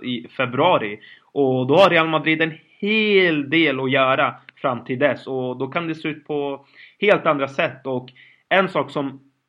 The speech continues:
alla ska ha klart för sig, när det gäller Real Madrid, är det någon gång de tänder till och liksom, ja, visar vilka Real är, då är det såna här matcher. Eh, det brukar i alla fall vara så. Men vi får se.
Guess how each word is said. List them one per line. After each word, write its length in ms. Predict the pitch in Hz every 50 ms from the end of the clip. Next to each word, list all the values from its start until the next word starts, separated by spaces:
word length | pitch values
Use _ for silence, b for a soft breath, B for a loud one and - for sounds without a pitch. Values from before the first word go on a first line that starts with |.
| _ _ _ _ _ _ _ _ _ _ -
alla 240 | 160 170 175 170 156
ska 160 | - - 139
ha 80 | 123 123
klart 280 | - 143 131 123 127 -
för 120 | 120 113
sig, 220 | - - 113 113 113
när 180 | 127 143 165 175
det 80 | 180
gäller 560 | 180 190 196 196 190 180 175 160 147 - -
Real 240 | 127 135 139 135 131
Madrid, 480 | 131 127 127 127 139 123 113 107 - - _ _ _ _ _ _ _ _ _ _ _ _ _
är 140 | - 151 170
det 80 | 175 180
någon 480 | 185 196 202 202 202 196 190 208 190
gång 180 | 175 165 156 147
de 240 | 143 139 135 135 131
tänder 240 | 151 139 135 131 127
till 320 | 131 160 151 143 131 127
och 260 | 127 120 120 120 - -
liksom, 520 | 127 127 123 - - 127 120 120 117 117 _ _ _ _ _
ja, 220 | - 131 123 117 120
visar 340 | 135 147 135 135 135 160 143
vilka 460 | 123 127 127 - 135 123 120 120 113 107 - -
Real 320 | 123 131 127 123 120 135
är, 220 | 131 120 113 107 - - -
då 240 | 131 139 135 131
är 120 | 131 127 120
det 100 | 117 110
såna 180 | - 120 113
här 180 | 110 113 117 117
matcher. 560 | 117 113 113 110 - - - 123 110 101 - _ _ _ _ _ _ _ _ _ -
Eh, 640 | 127 120 120 117 117 113 110 107 107 110 110 - - - _ _ _ _ _
det 120 | - 143 143
brukar 360 | 135 143 147 143 143 - 165
i 40 | 165
alla 140 | 127 117 123
fall 200 | - 127 123 117
vara 300 | 117 123 120 120 123 117
så. 160 | - - 110
Men 200 | 117 127 147 160
vi 100 | 196 196
får 160 | 196 - 196
se. 380 | 196 - - 226 175 135 117